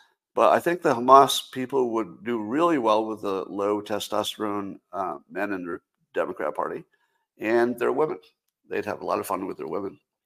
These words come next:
So that would be, uh, an excellent, uh, solution for both the cartel members who are streaming across the border and Hamas,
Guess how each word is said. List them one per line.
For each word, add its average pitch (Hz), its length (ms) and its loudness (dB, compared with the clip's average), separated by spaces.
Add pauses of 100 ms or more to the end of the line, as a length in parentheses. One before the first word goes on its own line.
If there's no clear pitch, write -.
(420)
So 143 220 6
that 170 120 10
would 180 120 6
be, 156 280 6
uh, 135 280 6
an 120 100 -2
excellent, 127 560 -2 (460)
uh, 95 240 0
solution 123 420 -4
for 117 140 -8
both 110 240 -4
the 107 100 -10
cartel 117 460 0
members 117 460 -2
who 98 100 -8
are 101 80 -8
streaming 104 420 -8
across 101 320 -6
the - 80 -18
border 95 300 -4
and 98 180 -6
Hamas, 110 500 -2